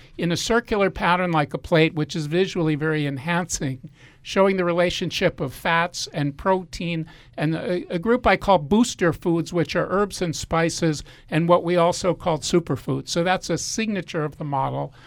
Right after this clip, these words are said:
And then breaking out carbohydrates into fruits and veggies and leafy veggies and unrefined starches, and then including beverages in the model. So it's a comprehensive way of looking what would provide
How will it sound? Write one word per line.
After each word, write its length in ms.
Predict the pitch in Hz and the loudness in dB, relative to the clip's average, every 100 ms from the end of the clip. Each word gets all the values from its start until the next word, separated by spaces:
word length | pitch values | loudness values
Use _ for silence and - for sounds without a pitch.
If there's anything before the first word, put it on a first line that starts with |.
| - - | -20 -2
And 160 | 175 185 | 2 4
then 160 | 214 | 4
breaking 400 | 214 208 196 202 | 4 2 2 0
out 200 | 190 175 | 2 2
carbohydrates 1000 | - 185 170 165 - 175 170 170 156 - | 2 2 2 0 0 0 2 2 2 0
into 220 | 170 151 | -2 -2
fruits 440 | 139 - 175 175 - | -4 -2 -2 -2 -4
and 160 | 151 | -2
veggies 520 | 143 165 170 165 151 - - - | 2 0 2 0 -2 -6 -18 -14
and 220 | - 151 160 | -4 0 2
leafy 340 | 196 - 180 | 0 0 0
veggies 640 | 160 160 - 170 160 143 - | 4 2 2 -2 -2 -4 -6
and 240 | 156 160 | -4 -2
unrefined 580 | 170 165 160 - 156 143 | -2 0 0 2 2 0
starches, 640 | - - 160 160 175 156 - - - | 0 4 4 4 0 -2 -4 -16 -8
and 160 | 175 170 | -2 2
then 140 | 180 | 2
including 540 | 185 170 - 175 170 147 | 2 -2 2 2 2 2
beverages 600 | 160 156 156 - 147 - | 0 0 -2 -2 -4 -4
in 180 | 156 | -6
the 40 | 156 | -4
model. 400 | 139 131 131 - _ - _ - | -4 -6 -8 -14 _ -20 _ -12
So 140 | - 196 | 0 0
it's 160 | 180 | 0
a 60 | 214 | -4
comprehensive 840 | - 233 - 196 190 170 - 160 | -2 -2 -2 -2 -2 -2 -4 -2
way 300 | 160 165 160 160 - - | 2 4 2 -2 -16 -6
of 100 | 160 | -4
looking 560 | 175 202 240 226 196 175 | 0 2 2 0 -2 4
what 240 | 180 180 | 6 4
would 380 | 190 202 233 233 | 2 4 4 4
provide 640 | - 190 180 180 185 185 | -2 0 2 4 6 4